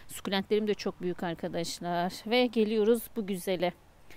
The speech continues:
Şuna bakın arkadaşlar. İğne oyası gibi, iğne oyası gibi. Maşallah, subhanallah.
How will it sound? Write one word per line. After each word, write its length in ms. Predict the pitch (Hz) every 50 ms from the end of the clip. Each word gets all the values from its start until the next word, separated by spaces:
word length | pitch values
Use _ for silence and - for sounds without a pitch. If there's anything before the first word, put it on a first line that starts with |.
| - - - - - - -
Şuna 340 | - - 220 220 233 220
bakın 200 | 214 196 - 202
arkadaşlar. 640 | 190 190 185 - 214 208 202 196 185 - - 202 185 -
İğne 320 | - 208 202 202 202 220 233
oyası 440 | - 208 190 180 180 - - - 180
gibi, 200 | 185 175 156 165
iğne 260 | 190 185 185 190 208
oyası 380 | 202 196 180 180 - - 202
gibi. 280 | 180 185 175 170 175 175
Maşallah, 580 | 175 185 - - - - 208 190 185 190 185 180
subhanallah. 1040 | - - - - - 208 196 196 190 190 190 190 180 185 190 196 190 190 190 190